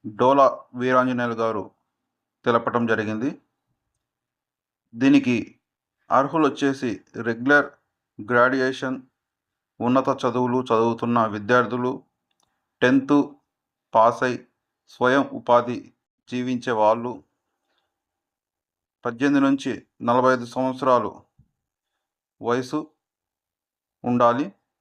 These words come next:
పర్సెంటేజ్ వచ్చేసి సెవెంటీ పర్సెంట్ ఉండాలి.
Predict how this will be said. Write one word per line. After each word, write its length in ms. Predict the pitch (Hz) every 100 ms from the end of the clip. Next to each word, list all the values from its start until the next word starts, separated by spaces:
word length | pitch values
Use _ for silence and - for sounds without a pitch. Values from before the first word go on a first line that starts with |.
| _ _ _ _ _ _ _ _ _ _ _ _ _ _ _ -
పర్సెంటేజ్ 500 | 127 127 151 151 135
వచ్చేసి 380 | 131 135 123 123 95 - - _
సెవెంటీ 320 | 127 127 131 131
పర్సెంట్ 340 | 117 117 135 131
ఉండాలి. 380 | 117 113 113